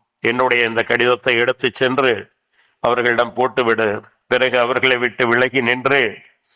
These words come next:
அவர்கள் என்ன பதில் நடவடிக்கை எடுக்கப் போகின்றார்கள் என்பதை நீ கவனி" என்றும் அந்த ஹுதுஹுது பறவையிடம் கடிதத்தை கொடுத்து அனுப்புகிறார்கள். கடிதத்தை கொண்டு சபா சென்ற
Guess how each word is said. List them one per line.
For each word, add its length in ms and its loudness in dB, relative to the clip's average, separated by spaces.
அவர்கள் 320 0
என்ன 360 2
பதில் 340 0
நடவடிக்கை 520 0
எடுக்கப் 380 -2
போகின்றார்கள் 560 0
என்பதை 360 0
நீ 200 0
கவனி" 560 0
என்றும் 640 -2
அந்த 560 0
ஹுதுஹுது 500 -2
பறவையிடம் 720 0
கடிதத்தை 540 0
கொடுத்து 380 -2
அனுப்புகிறார்கள். 920 -2
கடிதத்தை 600 -2
கொண்டு 640 -2
சபா 260 0
சென்ற 680 0